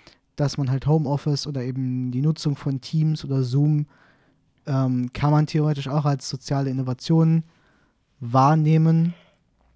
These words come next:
m, weil eben das zuvor in dem jeweiligen Berufskontext nie benutzt wurde oder halt nur sehr wenig benutzt wurde.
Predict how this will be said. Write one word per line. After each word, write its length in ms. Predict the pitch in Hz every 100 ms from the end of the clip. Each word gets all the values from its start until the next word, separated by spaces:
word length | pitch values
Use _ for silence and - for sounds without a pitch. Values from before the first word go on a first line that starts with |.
| _ _ _
m, 360 | 143 139 135 127
weil 200 | 135 143
eben 380 | 139 147 143 143 _ _ - - _ _ _ _ _ _ _ _ _ _ _ -
das 280 | 156 156 -
zuvor 420 | 151 - 165 165
in 100 | 151
dem 140 | 147
jeweiligen 520 | 147 151 143 139 139 135 _
Berufskontext 920 | 151 160 160 - 151 147 151 - -
nie 360 | 143 139 143 151
benutzt 440 | 143 151 - -
wurde 240 | 147 151 143
oder 160 | 131
halt 180 | 131 -
nur 80 | 131
sehr 240 | 123 123
wenig 260 | 135 143 -
benutzt 380 | 139 135 - 139
wurde. 300 | 135 139